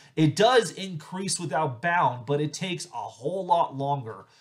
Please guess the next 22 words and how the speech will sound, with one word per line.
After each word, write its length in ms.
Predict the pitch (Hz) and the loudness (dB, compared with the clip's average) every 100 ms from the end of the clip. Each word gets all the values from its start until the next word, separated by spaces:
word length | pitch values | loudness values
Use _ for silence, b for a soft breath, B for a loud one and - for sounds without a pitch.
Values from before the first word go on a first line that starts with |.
| b | b
And 80 | 135 | -2
that's 180 | 190 - | -2 0
'cause 120 | 220 | -4
these 140 | 208 | -4
are 80 | 190 | -6
inverse 380 | 185 185 170 151 | -6 -6 -6 -4
functions. 420 | 165 170 147 127 | -2 -2 -2 -4
This 180 | 143 135 | -4 -4
reflection 540 | 147 - 151 156 - | -4 -4 -4 -2 -4
is 140 | 127 131 | -6 -4
happening 400 | 135 143 131 113 | -4 -4 -6 -10
here. 300 | 117 101 98 B B - | -12 -12 -16 B B -4
This 280 | 131 190 | -2 0
one 140 | 185 175 | 0 -2
is 140 | 135 | 0
super 380 | - 185 165 170 | 0 0 -2 -2
fast. 580 | - 151 156 202 - - b b | 0 2 4 2 0 -6 b b
And 200 | 147 151 | 0 2
so 560 | 151 160 151 151 139 - _ _ - | 4 6 6 6 0 -10 _ _ 0
in 120 | 147 | 2
order 220 | 165 208 185 | 4 2 0
to 280 | - 147 135 | 2 2 2